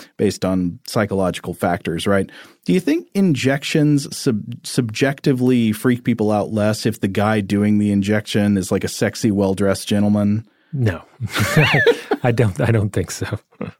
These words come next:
Speaker 2: I think based on my experience, I think, um, uh, you know, professional equipment and a calm demean-, demeanor go a long way,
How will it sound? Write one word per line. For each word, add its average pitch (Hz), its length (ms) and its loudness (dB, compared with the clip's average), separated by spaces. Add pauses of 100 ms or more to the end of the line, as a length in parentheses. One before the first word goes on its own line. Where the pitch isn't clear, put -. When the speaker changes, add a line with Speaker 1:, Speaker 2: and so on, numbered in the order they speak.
(500)
Speaker 2:
I 107 100 2
think 123 220 2
based 131 240 2
on 127 120 4
my 120 180 2
experience, 117 460 0
I 113 60 4
think, 104 340 0
um, 95 440 -2 (200)
uh, 92 380 -4
you 107 100 -8
know, 90 120 -10
professional 127 640 2
equipment 139 460 0
and 98 80 2
a 95 40 0
calm 113 380 0
demean-, 104 480 0
demeanor 104 360 0
go 98 180 0
a - 20 0
long 90 300 -2
way, 85 320 -6